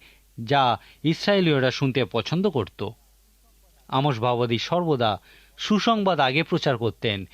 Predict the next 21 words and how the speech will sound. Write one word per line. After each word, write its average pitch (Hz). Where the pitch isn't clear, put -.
এবং 135
পরে 156
পরে 104
দুঃসংবাদ 127
প্রচার 107
করতেন। 104
আমোস 131
ভাওবাদীর 123
পুস্তকটা 135
পড়লে 143
এবং 151
তার 151
ভবিষ্যৎবাণীগুলি 175
গভীরভাবে 175
লক্ষ্য 120
করলে 101
আপনি 131
এই 123
বিষয়টা 117
বুঝতে 123
পারবেন 110